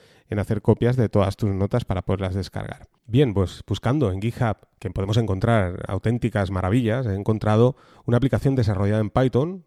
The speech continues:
hecha por, por una persona, que nos permite hacer esto de un modo sencillo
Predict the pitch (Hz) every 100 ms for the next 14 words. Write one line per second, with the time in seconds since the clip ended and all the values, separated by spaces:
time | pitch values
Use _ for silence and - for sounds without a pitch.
0 | - 104 104 90 90 87 98 95 98 107
1 | 92 117 120 165 _ _ _ - 117 110
2 | 120 113 147 131 120 131 156 143 110 110
3 | 117 127 127 107 95 - 156 165 220